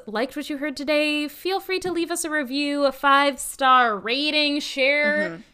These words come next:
Speaker 1: this podcast with all of your friends who also love Friends.
Speaker 2: Mm-hmm.
Speaker 1: We're gonna see a continuation of the Petey Pie saga next
Speaker 2: We are.
Speaker 1: week.
Speaker 2: We are indeed.
Speaker 1: We're gonna see more fighting from Rachel
Speaker 2: Mm-hmm.
Speaker 1: and Ross.
Speaker 2: Uh-huh.
Speaker 1: Um, I'm very excited.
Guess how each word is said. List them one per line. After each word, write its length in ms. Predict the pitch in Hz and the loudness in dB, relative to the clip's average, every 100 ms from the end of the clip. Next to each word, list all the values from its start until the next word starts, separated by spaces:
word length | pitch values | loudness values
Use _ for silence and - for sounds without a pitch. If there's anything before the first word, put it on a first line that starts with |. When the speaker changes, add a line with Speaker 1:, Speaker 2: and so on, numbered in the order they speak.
| - | -8
Speaker 1:
this 240 | 208 196 - | -6 -4 -8
podcast 1040 | - 269 285 330 - 269 311 311 311 - | -6 0 2 2 0 -4 0 0 0 -6
with 120 | 226 | -8
all 180 | - 208 | -4 -4
of 100 | 202 | -4
your 120 | 180 | -8
friends 680 | - - 277 285 294 285 285 | -12 -4 0 2 0 -4 -6
who 120 | 214 - | -6 -4
also 420 | 240 - 311 277 | -4 -2 -2 -2
love 360 | 269 190 175 175 | -2 -4 -4 -6
Friends. 760 | - 277 285 285 277 285 285 | -2 4 6 4 2 -2 -2
Speaker 2:
Mm-hmm. 640 | 320 - 214 208 269 196 190 208 | -6 -6 -6 -2 0 -2 -4 -6
Speaker 1:
We're 100 | 233 | -2
gonna 240 | 294 294 | -2 -2
see 220 | - 302 | -4 -6
a 40 | 311 | -4
continuation 840 | 269 247 233 233 262 247 247 262 | -4 -4 -6 -4 -2 -2 -4 -6
of 120 | 247 | -6
the 80 | 240 | -10
Petey 400 | 247 233 226 233 | -10 -10 -8 -8
Pie 300 | 233 226 226 | -2 -2 -2
saga 720 | 240 202 170 165 170 165 226 - | -2 -2 -2 -2 -4 -6 -8 -10
next 200 | 208 185 | -8 -2
Speaker 2:
We 100 | 220 | 0
are. 360 | 208 - 226 175 | 0 4 4 2
Speaker 1:
week. 100 | - _ _ _ | -4 _ _ _
Speaker 2:
We 120 | 226 208 | -2 2
are 200 | 226 233 | 4 2
indeed. 420 | 233 311 294 180 | 2 2 2 2
Speaker 1:
We're 160 | 247 233 | 2 2
gonna 260 | 233 233 | 2 2
see 240 | 233 247 233 | 0 -2 0
more 280 | 233 240 | 0 0
fighting 800 | 247 247 226 220 220 220 254 302 | 2 6 6 6 2 0 -2 -4
from 300 | 294 247 220 | -4 -4 -2
Rachel 280 | 208 208 240 | 0 2 4
Speaker 2:
Mm-hmm. 80 | 254 | 4
Speaker 1:
and 80 | 214 | 2
Ross. 800 | 202 196 208 285 294 - - - | 0 2 2 0 -4 -8 -10 -8
Speaker 2:
Uh-huh. 420 | 269 262 262 254 359 - _ _ - | -6 -2 0 2 0 -6 _ _ -2
Speaker 1:
Um, 420 | 214 220 226 226 | 2 4 2 2
I'm 140 | 254 | 0
very 200 | 320 370 392 | 0 0 -2
excited. 680 | - 349 480 - - 302 | -2 -4 -2 -4 -6 -10